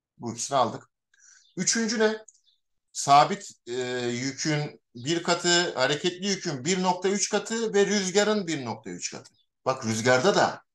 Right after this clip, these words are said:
e, aslında hakim rüzgar belli yöndedir ama biz emniyetli olması için hem bu yönde hem bu yönde alıyoruz. Çünkü rüzgar da her yöne esebilir. Aynı deprem gibi. Bakın aynısının bu sefer de eksi rüzgarlısını aldık.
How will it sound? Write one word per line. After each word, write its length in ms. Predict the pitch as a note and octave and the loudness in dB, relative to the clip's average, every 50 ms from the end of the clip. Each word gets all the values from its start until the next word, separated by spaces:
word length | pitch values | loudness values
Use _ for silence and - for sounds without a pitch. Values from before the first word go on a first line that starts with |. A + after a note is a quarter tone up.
| _ _ _ _ _ _ _ _ _ _ _ _ _ - | _ _ _ _ _ _ _ _ _ _ _ _ _ -4
e, 120 | G2+ G2 | -4 -2
aslında 560 | G2 - - A2+ D3 D3 - E3+ D3+ D#3 C#3 | -2 -2 -2 -2 -2 -2 -2 -4 -4 -4 -2
hakim 360 | C#3+ C#3+ C#3+ C#3+ - D#3 D3+ | -2 -2 -2 -4 -8 -12 -12
rüzgar 420 | C3+ B2+ A#2+ B2 D3 D3 C#3+ - A2+ | -10 -10 -6 -4 -2 -2 0 0 0
belli 260 | B2+ C#3 D#3 F3 G3+ | 0 0 0 0 0
yöndedir 420 | F#3 D3+ A2+ G#2 F#2+ F2+ G2 D3+ | 2 2 0 0 -2 -6 -6 -4
ama 320 | G#3 G3 F3 F#3 - - - _ _ _ _ _ _ _ _ - | -4 -2 -2 -4 -4 -6 -14 _ _ _ _ _ _ _ _ -12
biz 140 | D3+ - | -8 -4
emniyetli 440 | D#3 E3 E3+ E3+ E3+ E3+ E3 - F#3 | -2 -2 0 0 0 0 0 -2 -2
olması 360 | F3+ E3+ E3 D#3+ E3 - - | -2 0 0 -2 -4 -4 -6
için 260 | F3+ E3+ - - - - _ _ _ _ _ _ | -6 -6 -6 -8 -10 -12 _ _ _ _ _ _
hem 300 | - G3+ A#3+ A#3+ A3 F3+ | -2 0 2 2 2 0
bu 100 | E3 D3 | 0 0
yönde 280 | C#3 D3 E3+ F#3 A3+ G3+ | 0 0 0 0 0 2
hem 180 | A3 G#3+ G3+ | 2 2 2
bu 100 | F3+ F#3 | 0 0
yönde 260 | D#3 D3 C3 A#2 A2 | 0 0 0 -2 -4
alıyoruz. 340 | G2 F2+ F2 F2 F2 F2 - - | -6 -6 -8 -10 -12 -10 -8 -6
Çünkü 280 | - C3+ A#2+ C3+ B2 | -6 -4 -4 -2 -2
rüzgar 480 | B2+ B2 A#2 A2+ E3 G3+ G#3 G#3+ - - _ _ _ _ - | 0 0 0 2 2 2 2 0 -4 -12 _ _ _ _ 0
da 160 | B2+ A2+ G#2+ A2 | 0 0 2 4
her 120 | G#2+ G#2 | 2 2
yöne 240 | G2 F#2+ F#2+ G2 F#2 | 2 2 -2 -2 -2
esebilir. 420 | F2 F2 - F2+ F2 E2+ - - - | -4 -4 -4 -6 -6 -8 -8 -4 0
Aynı 260 | A2+ A#2 A2 G#2+ G2 | 0 2 2 2 2
deprem 380 | G#2+ G#2 - - G2 F#2 E2+ | 2 0 0 -4 -6 -6 -6
gibi. 160 | C#2+ - - - _ _ _ _ _ _ _ _ _ _ - | -8 -12 -16 -18 _ _ _ _ _ _ _ _ _ _ 0
Bakın 320 | C3+ C3+ C3+ E3+ D#3+ E3+ - - - - - _ _ _ _ _ - | 2 2 4 2 0 0 -2 -10 -20 -20 -20 _ _ _ _ _ 8
aynısının 680 | F3 A3 A3+ A3 G#3 F#3+ E3 - - E3 E3 F3+ F3+ | 10 10 10 8 8 6 4 2 2 0 0 0 0
bu 60 | F3 | 0
sefer 340 | D#3+ E3+ D3+ D3+ D3+ D#3+ D#3+ | 0 0 2 4 4 4 2
de 60 | A3 | 2
eksi 600 | F#3 F#3+ G3+ F#3+ - - A3+ G#3+ F#3+ - - - _ _ _ _ _ _ _ _ _ _ - | 0 2 2 2 4 4 4 4 2 0 -2 -8 _ _ _ _ _ _ _ _ _ _ -8
rüzgarlısını 680 | A#2 A2 G#2+ G#2 F#2+ G#2+ G2+ G2 F2+ E2 - - F#2+ D#2+ | -8 -6 -6 -4 -2 0 0 0 -2 -6 -10 -10 -10 -10
aldık. 420 | D#2 D#2+ D#2 - _ - - - | -12 -12 -12 -14 _ -20 -20 -20